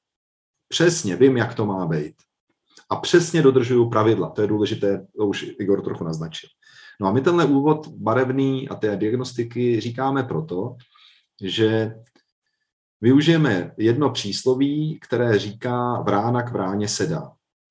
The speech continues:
A když si šéf firmy vybírá svůj kolektiv, tak si ho velmi často, to už taky Igor naznačil,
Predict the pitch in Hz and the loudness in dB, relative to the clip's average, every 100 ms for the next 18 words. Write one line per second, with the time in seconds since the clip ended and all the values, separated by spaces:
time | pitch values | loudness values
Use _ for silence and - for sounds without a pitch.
0 | _ _ _ 110 139 175 - 160 165 156 | _ _ _ -2 0 0 0 0 2 0
1 | 156 - 101 101 110 135 113 110 123 135 | 0 0 2 2 0 0 -2 -4 0 0
2 | 127 120 - 135 123 85 85 - 98 123 | 0 -4 -2 -2 -2 -4 -6 -2 0 0
3 | - 131 - 165 151 113 139 156 - 104 | -4 -8 0 4 6 6 4 4 2 -4
4 | - - 135 123 117 95 - 117 120 120 | -4 0 2 2 0 -2 -2 0 0 -2
5 | 110 113 113 123 127 131 | -4 -4 -2 0 0 -2